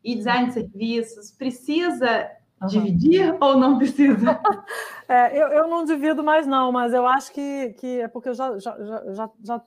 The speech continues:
Speaker 2: eu já tô nessa, eu sou desse campo, né? Então eu passei por todas as etapas do design, mas eu acho que,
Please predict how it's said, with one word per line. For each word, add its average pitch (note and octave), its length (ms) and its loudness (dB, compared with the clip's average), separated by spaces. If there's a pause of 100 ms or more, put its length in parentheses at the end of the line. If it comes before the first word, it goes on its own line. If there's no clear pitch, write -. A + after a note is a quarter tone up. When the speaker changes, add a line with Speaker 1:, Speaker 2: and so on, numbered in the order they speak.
(120)
Speaker 2:
eu A3 120 -10
já A#3 120 -8
tô C#4 260 -2
nessa, G3+ 640 -6 (340)
eu - 420 -18
sou C4 320 -2
desse G3+ 280 0
campo, F3 400 -8
né? F#3+ 160 -8
Então G3+ 260 -6
eu G3+ 80 -8
passei G#3+ 300 -6
por G#3 120 -10
todas A3 180 -4
as G#3+ 100 -4
etapas G3 540 -2
do G3 100 -6
design, F3 280 -8
mas G#3 180 -2
eu A3+ 100 0
acho A#3+ 240 -2
que, B3 260 -2